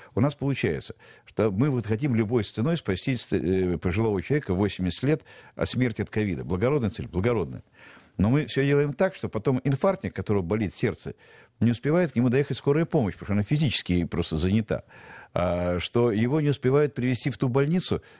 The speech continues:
где ему могли бы оказать помощь, потому что она переделана под ковид. Э, бабушка получает инсульт, потому что она последние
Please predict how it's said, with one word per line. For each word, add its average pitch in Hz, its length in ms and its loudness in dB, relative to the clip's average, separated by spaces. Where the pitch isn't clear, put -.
где 110 340 2
ему 117 180 2
могли 117 280 2
бы 110 80 2
оказать 110 320 -2
помощь, 151 260 0
потому 101 240 0
что 107 120 0
она 113 120 4
переделана 113 520 0
под - 180 -6
ковид. 104 340 0
Э, 90 380 0
бабушка 139 460 -2
получает 135 520 0
инсульт, 135 340 -2
потому 120 300 2
что 120 100 -4
она 113 120 4
последние 123 640 0